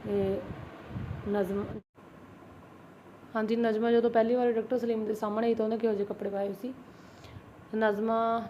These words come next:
ਪਿਆਰੀ ਤੇ ਸੋਹਣੀ ਜਿਹੀ ਗੁੱਡੀ ਵਾਂਗ ਦਿਖਾਈ ਦੇ ਰਹੀ ਸੀ। ਉਹਦੇ ਨੀਲੇ ਤੇ ਗੁਲਾਬੀ ਰੰਗ ਦੇ ਫੁੱਲਾਂ ਵਾਲੇ ਰੇਸ਼ਮੀ ਕੱਪੜੇ ਤੇ ਸਲਵਾਰ ਤੇ ਕਮੀਜ਼ ਪਾਈ ਹੋਈ ਸੀ।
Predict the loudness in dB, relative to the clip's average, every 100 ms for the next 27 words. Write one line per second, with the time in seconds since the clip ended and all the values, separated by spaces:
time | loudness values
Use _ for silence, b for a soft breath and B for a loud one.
0 | 0 2 4 4 2 0 -2 0 0 0
1 | 0 0 0 -2 -4 -4 -2 -2 -2 -2
2 | 0 2 2 0 0 0 2 0 2 0
3 | 0 -2 -4 -4 -4 -2 -2 -2 -2 -4
4 | -6 -6 -6 -6 -6 -8 -8 -6 -6 -4
5 | -4 -2 -2 -2 -2 -2 -2 -4 -6